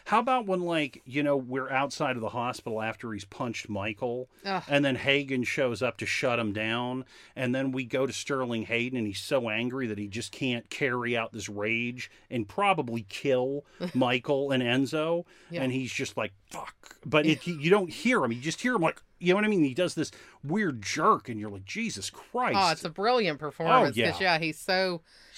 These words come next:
Speaker 2: it's
Speaker 1: So
Speaker 2: like this
Speaker 1: pissed.
Speaker 2: impotent rage.
Speaker 1: Yeah.
Speaker 2: You know, like, he really wanted to do, you know, he really wanted to take him out, and he thought he had his chance, but then he lost it. Because obviously, like, Tom Hagen's here and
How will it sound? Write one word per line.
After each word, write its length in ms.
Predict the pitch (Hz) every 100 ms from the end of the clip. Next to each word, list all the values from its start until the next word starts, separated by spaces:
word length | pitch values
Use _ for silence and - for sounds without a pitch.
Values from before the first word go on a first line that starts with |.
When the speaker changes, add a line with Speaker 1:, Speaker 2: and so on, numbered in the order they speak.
| -
Speaker 2:
it's 80 | 185
Speaker 1:
So 100 | 269
Speaker 2:
like 160 | 202
this 180 | 196 113
Speaker 1:
pissed. 100 | -
Speaker 2:
impotent 540 | 185 196 190 - 180 151
rage. 880 | 139 143 151 139 143 139 - - 120
Speaker 1:
Yeah. 160 | 190 202
Speaker 2:
You 40 |
know, 200 | 151 147
like, 220 | 143 147
he 120 | - 160
really 340 | 165 180 170
wanted 420 | 156 156 156 151
to 60 | 143
do, 500 | 135 151 151 147 143
you 140 | 170 160
know, 60 | 147
he 100 | 165
really 280 | 175 196
wanted 240 | 170 156 139
to 80 | 143 -
take 260 | - 160 160
him 140 | 143
out, 400 | 135 151 139 139 - - - _
and 100 | 156
he 60 | 151
thought 240 | 165 156
he 100 | 151
had 140 | 151 139
his 120 | -
chance, 440 | - 147 139 139
but 140 | 143 135
then 100 | 135
he 100 | 131
lost 580 | 131 135 139 156 -
it. 280 | 170 170 180 - _ _ _ _
Because 380 | 165 - 151 -
obviously, 600 | 175 165 156 147 - 139
like, 260 | 135 139 139
Tom 240 | 170 143
Hagen's 320 | 151 143 147 -
here 280 | 143 131
and 180 | 139 131